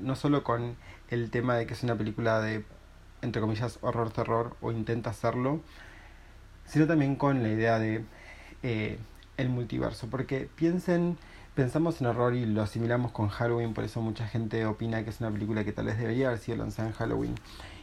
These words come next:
Y si ignoramos o circunvalamos todas las complejidades de Halloween como una celebración y sus orígenes,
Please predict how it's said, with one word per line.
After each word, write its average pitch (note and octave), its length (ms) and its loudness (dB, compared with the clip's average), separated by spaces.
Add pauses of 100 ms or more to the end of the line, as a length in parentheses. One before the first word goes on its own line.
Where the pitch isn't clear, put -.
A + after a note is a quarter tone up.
Y C3 300 2
si B2 580 0 (720)
ignoramos D3+ 680 4
o A#2 80 0
circunvalamos A2+ 880 0 (340)
todas C3+ 180 4
las A#2 160 0
complejidades A2+ 840 0
de A2 100 0
Halloween A2+ 420 0
como A2 160 0
una A2 140 0
celebración A2 580 -2
y G#2+ 40 -2
sus - 200 -10
orígenes, A2+ 640 -4